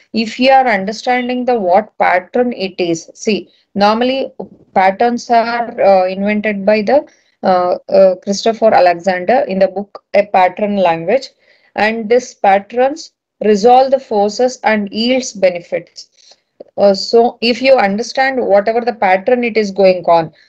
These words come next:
if you can understand it easily, you can find out the what is the problem. If, uh, continuously, if you are getting the same type of input, then it will, uh, find out, it can easily be easily found out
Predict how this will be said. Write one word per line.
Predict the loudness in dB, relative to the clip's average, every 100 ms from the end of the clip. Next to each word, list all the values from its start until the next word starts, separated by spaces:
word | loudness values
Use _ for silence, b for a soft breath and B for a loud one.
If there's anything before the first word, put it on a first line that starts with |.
| b -6
if | -2
you | 0
can | 2 2 0
understand | -2 -2 -2 0 0 0 -6
it | -10
easily, | -8 -6 -4 -2 -2
you | -2 0
can | 0 0 -2 -12 -20 -6
find | -2 -2 0 2
out | 2 0
the | 0
what | 4 2 2
is | 0 0
the | -2
problem. | -2 -4 -4 -4 -6 -8 _ -4
If, | -4 -4 -6
uh, | -4 -2 -2 b b b b 0
continuously, | 0 0 -4 -4 -6 -8 -8
if | -2
you | -2
are | 0
getting | -2 -2 0
the | 0
same | 0 0 0 0 0
type | 0 0
of | 0 0
input, | 0 0 -2 -6 b b b
then | 0 0 0
it | -4
will, | -4 -6 -10 -12 -12 _ _ -2
uh, | 0 0
find | -2 -2 0 0
out, | 0 -2
it | -6 0
can | 0 0
easily | -6 -8 -6 -6
be | -6 -6 -8 -6
easily | -4 -2 0 0
found | 0 0 2 4
out | 2 2